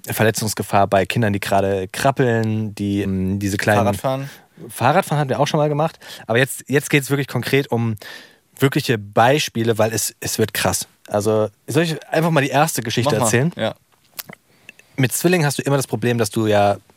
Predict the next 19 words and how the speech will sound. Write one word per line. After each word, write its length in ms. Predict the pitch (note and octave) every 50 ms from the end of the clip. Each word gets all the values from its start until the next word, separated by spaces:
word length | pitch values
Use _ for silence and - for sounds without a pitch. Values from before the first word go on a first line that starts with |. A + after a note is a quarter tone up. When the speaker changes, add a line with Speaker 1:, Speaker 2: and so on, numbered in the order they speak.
| _ _ _
Speaker 1:
mehr 220 | - G#2+ G#2+ A2 G#2
als 160 | G2+ - -
zwei 160 | - A2 G2+
Hände 360 | G2 A2+ A2+ G#2 G#2 - -
eigentlich 380 | G#2 G#2+ G#2+ G#2+ - G#2 F#2 -
bräuchtest. 500 | - - G#2 G#2+ G#2+ - F2+ - - - - - - - - - -
Und 140 | - G#2 G#2
wir 140 | A2 G2 F#2+
haben 280 | A#2 A#2+ B2 B2 B2 A#2
so 160 | - G#2 A2 G#2+
ein 80 | G#2 -
achtzig 440 | A#2 A#2 - - - - B2 -
Zentimeter 840 | - - B2 A#2 A2+ A2+ A2 A2 A2 - A#2+ G#2+ G#2+ G#2+ G#2+ G#2+ A2 - _ _ _
Bett 220 | A#2 A#2+ - -
von 360 | - - - - - G#2+ G2+
einer 640 | - G#2+ G#2 G2+ G2+ G2+ G2+ G2 G2 G2 G2 G2+ F#2+
schwedischen, 760 | F#2+ - - A2+ G#2+ G#2+ G2 - A2 G#2 G2+ G2+ G2 G2 G2 - - - - - - - - - - -
ähm, 680 | - G#2 G2+ G2+ G2+ G2+ G2+ G2+ G2 G2 G2+ G2+ G2+ F#2+ F#2 - - - - - G#2 - -
äh, 300 | A2+ A2+ G#2 G#2+ G#2